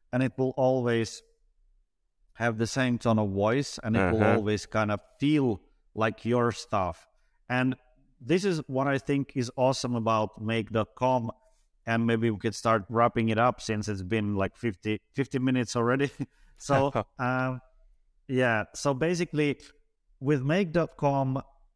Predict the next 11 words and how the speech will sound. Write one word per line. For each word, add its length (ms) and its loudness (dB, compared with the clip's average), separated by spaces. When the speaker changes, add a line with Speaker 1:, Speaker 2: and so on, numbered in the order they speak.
Speaker 1:
because 300 0
it's 180 -2
visual, 720 -2
it's 160 -4
actually 400 -2
very 360 2
easy 300 0
to 140 -6
get 280 -2
started, 640 0
but 140 0